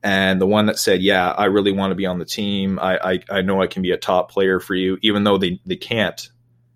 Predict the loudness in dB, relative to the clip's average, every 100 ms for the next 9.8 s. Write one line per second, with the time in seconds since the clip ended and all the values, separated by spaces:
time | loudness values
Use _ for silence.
0 | _ -10 -6 0 2 0 -2 -2 -2 2
1 | 2 2 2 4 6 2 -2 -20 _ 0
2 | 2 2 0 0 2 0 2 0 0 -2
3 | -4 -4 -4 -6 -4 -4 -4 -12 _ -6
4 | -4 0 0 2 2 2 0 0 0 -2
5 | -4 -6 -2 0 2 2 0 -2 -6 -4
6 | -4 -2 -2 -4 -4 -4 -6 -6 _ -20
7 | _ _ _ -6 0 2 0 -2 2 2
8 | 4 4 6 4 2 -2 -2 -2 -2 -2
9 | 0 0 0 -4 -6 -8 -2